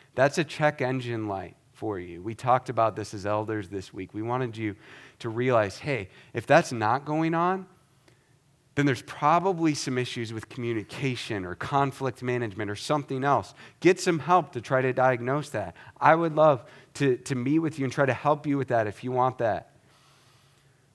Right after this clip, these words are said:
But let's get to the real issue.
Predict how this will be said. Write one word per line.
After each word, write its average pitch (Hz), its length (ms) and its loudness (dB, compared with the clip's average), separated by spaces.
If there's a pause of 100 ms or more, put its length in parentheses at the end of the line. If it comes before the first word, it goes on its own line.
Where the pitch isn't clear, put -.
(500)
But 127 80 -4
let's 165 180 4
get 165 180 2
to 156 100 -6
the 143 80 0
real 151 480 2
issue. 139 560 -4